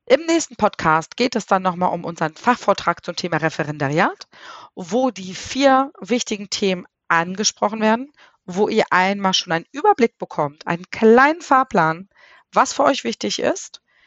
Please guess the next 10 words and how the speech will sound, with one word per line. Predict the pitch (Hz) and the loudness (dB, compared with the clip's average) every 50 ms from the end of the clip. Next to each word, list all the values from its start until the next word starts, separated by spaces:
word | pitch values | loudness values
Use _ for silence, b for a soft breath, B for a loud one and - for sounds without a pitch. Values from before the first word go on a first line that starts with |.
| _ _ _ _ _ _ | _ _ _ _ _ _
an | - 175 185 165 | -6 -4 0 2
welcher | 196 226 226 - 214 | 2 2 2 2 -2
Stelle | - - 214 202 196 | 0 2 2 2 2
ihr | - - - - | 2 -2 -4 -4
euch | - 175 165 156 160 - | -4 -4 -6 -6 -10 -10
wie | 190 214 - | -12 -12 -10
und | - 180 165 147 147 | -10 -12 -12 -12 -8
wo | 170 208 - | -8 -8 -6
informieren | - 185 - - 175 170 165 175 180 170 165 - _ | -6 -10 -8 -8 -8 -8 -6 -4 -6 -6 -6 -8 _
könnt. | - - - 196 208 247 339 392 - - - | -6 0 2 2 2 2 -2 -14 -18 -18 -18